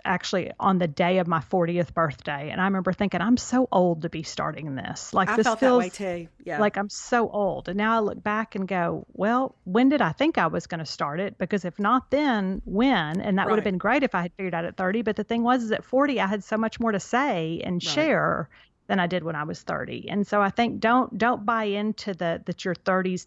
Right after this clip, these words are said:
Speaker 1: 'cause to me, your thirties are the time to, like, grow and start new things and do new things, because you're still so young.
Speaker 2: Yeah.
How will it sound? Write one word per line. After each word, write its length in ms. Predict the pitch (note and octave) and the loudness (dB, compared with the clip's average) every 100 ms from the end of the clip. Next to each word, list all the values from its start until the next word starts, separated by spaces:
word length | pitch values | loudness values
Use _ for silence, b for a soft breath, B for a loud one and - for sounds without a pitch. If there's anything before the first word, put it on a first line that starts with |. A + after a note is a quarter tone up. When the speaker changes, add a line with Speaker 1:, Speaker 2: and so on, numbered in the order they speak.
| - | -8
Speaker 1:
'cause 140 | G3 | -8
to 80 | - | -2
me, 120 | G#3+ B3+ | 0 2
your 140 | G3+ | 2
thirties 380 | - F#3+ G#3 F#3+ | 2 2 2 2
are 80 | F3 | -4
the 100 | E3 | -4
time 300 | F3+ F3+ F3+ | -2 -2 0
to, 140 | F3 E3 | -2 -2
like, 200 | D#3 - | -2 0
grow 400 | F3 G3+ G#3+ F3+ | 4 6 6 4
and 140 | D#3+ | -2
start 360 | - F3+ G#3+ G3 | -2 2 2 0
new 160 | F3+ | -6
things 540 | F3 F3+ D#3+ F3 E3+ - | -6 -8 -8 -8 -10 -10
and 340 | F3+ D#3+ D#3+ b b b b _ D#3 | -8 -8 -10 b b b b _ 0
do 200 | G3 A3 | 4 4
new 160 | E3+ | 2
things, 440 | - D#3 D#3+ F#3 - | -4 -10 -10 -12 -10
because 340 | F#3+ G3 F3 | -8 -6 -4
you're 120 | F3+ | -4
still 320 | E3+ - G3 E3+ | -2 0 0 0
so 340 | - - F3+ | -4 0 0
young. 520 | E3 E3+ C#3+ B2+ D#3 - _ _ _ - | 2 -2 -2 -6 -10 -16 _ _ _ -10
Speaker 2:
Yeah. 260 | E3+ C#3 | -8 -8